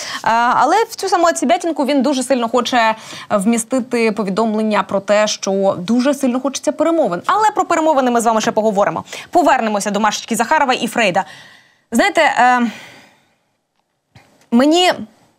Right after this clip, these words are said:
дуже боляче це визнавати, але вона права. Нам би дуже сильно хотілося мати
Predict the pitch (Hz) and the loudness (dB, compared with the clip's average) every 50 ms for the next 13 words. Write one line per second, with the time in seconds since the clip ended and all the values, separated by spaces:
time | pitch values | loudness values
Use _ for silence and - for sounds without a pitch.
0 | _ _ _ _ _ _ _ _ - - - - - - - _ _ _ _ _ | _ _ _ _ _ _ _ _ -20 -20 -20 -20 -20 -20 -20 _ _ _ _ _
1 | _ _ - 196 196 320 294 311 240 196 233 240 208 190 202 202 - 294 285 311 | _ _ -4 0 2 4 4 4 4 4 2 2 2 0 -2 -2 0 0 0 0
2 | 330 320 - _ _ _ _ _ _ _ _ _ _ _ _ _ _ _ _ _ | 0 -6 -16 _ _ _ _ _ _ _ _ _ _ _ _ _ _ _ _ _
3 | _ _ _ - - 277 254 220 226 202 214 202 185 185 175 175 - 262 269 294 | _ _ _ -4 -2 0 0 2 0 0 0 0 2 2 0 0 0 -4 -6 -6
4 | - _ _ _ _ _ _ _ _ - - 226 208 208 226 247 254 247 233 226 | -8 _ _ _ _ _ _ _ _ -2 0 0 2 4 4 4 4 2 -2 -6
5 | - _ _ _ _ _ _ _ _ _ - 190 220 220 226 214 220 - 196 175 | -14 _ _ _ _ _ _ _ _ _ -6 -2 0 2 2 0 0 -2 -2 -2
6 | 160 - - _ _ _ _ _ _ _ _ _ _ _ _ _ _ _ _ _ | -2 -4 -6 _ _ _ _ _ _ _ _ _ _ _ _ _ _ _ _ _
7 | _ _ _ _ _ _ _ _ - - - - - - - - _ _ _ - | _ _ _ _ _ _ _ _ -20 -18 -18 -16 -18 -20 -20 -20 _ _ _ -2
8 | - 247 277 277 254 302 294 226 220 254 214 208 180 226 247 262 277 277 - - | 0 2 2 2 2 2 2 4 2 2 2 2 0 0 0 0 0 -4 -8 -16
9 | _ _ _ - - - - - 262 247 214 202 196 202 208 220 240 240 - - | _ _ _ -20 -20 -12 -4 0 0 2 2 2 0 0 0 0 -2 -2 -8 -16
10 | - - - 277 254 262 - 233 196 175 190 208 - - 262 240 240 247 - - | -12 -4 0 0 0 0 0 -4 -2 -2 -2 -4 -2 -2 -2 -2 -2 -2 -6 -2
11 | 214 214 214 220 214 190 190 - - 233 247 | 0 2 4 4 2 2 0 -2 -2 -2 -2